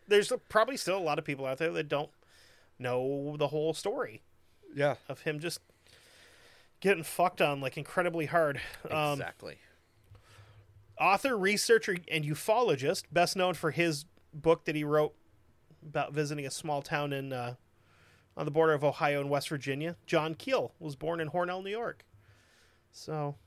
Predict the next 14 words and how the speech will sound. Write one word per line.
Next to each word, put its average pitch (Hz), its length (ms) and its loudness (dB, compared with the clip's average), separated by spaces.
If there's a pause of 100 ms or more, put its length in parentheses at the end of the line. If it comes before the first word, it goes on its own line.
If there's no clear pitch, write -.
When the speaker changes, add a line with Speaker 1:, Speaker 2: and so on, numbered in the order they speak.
(240)
Speaker 2:
Don't 95 100 -4
know 120 60 0
Speaker 1:
yeah, 120 40 -2
Speaker 2:
where 110 80 -2
the 101 40 -4
Speaker 1:
that's 98 60 -6
Speaker 2:
hell 113 120 0
that 104 180 -2
is, 95 200 -6
but - 240 -10
okay. 110 220 -6
Speaker 1:
It's, - 340 2
uh, 165 480 2 (540)
out 190 280 8